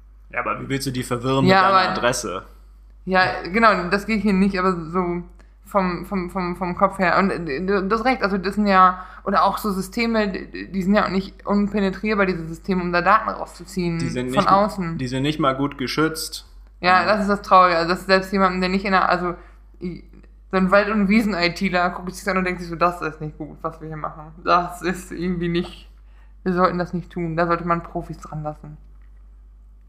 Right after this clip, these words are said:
Speaker 2: Wo man auch Profis dran lassen sollte, und jetzt komme ich wieder zu meinem Filmtipp. Ähm, wir haben heute schon über, über Olympia gesprochen, das hatte ich gar nicht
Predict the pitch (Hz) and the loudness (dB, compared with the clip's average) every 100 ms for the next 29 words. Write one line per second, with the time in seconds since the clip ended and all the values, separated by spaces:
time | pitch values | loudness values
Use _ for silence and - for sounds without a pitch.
0 | - - 208 190 160 - 240 339 - 190 | -20 -4 0 2 2 4 4 4 -2 -6
1 | 185 170 - 165 156 156 165 160 160 160 | -6 -10 -4 -2 -2 -6 -6 -2 -2 -2
2 | 185 214 381 - - - - - - - | -4 -6 -6 -12 -20 -20 -20 -20 -20 -20
3 | - 170 170 - 254 269 - 370 339 302 | -8 -6 -6 -8 -8 -10 -10 -10 -2 -2
4 | 339 330 370 415 415 415 427 427 - - | -2 -6 -8 -6 -6 -6 -6 -10 -18 -20
5 | - - - - - - - 196 196 196 | -20 -20 -20 -20 -20 -20 -2 2 2 2
6 | 233 262 254 247 247 240 226 220 240 - | 4 6 6 2 4 6 6 6 4 2
7 | - 214 220 - 233 277 269 247 208 - | 0 2 2 2 -2 -4 -2 -2 -2 -10
8 | - - - 202 208 220 202 202 196 202 | -18 -14 -6 -4 -4 -6 -6 -4 -4 -4
9 | - | -8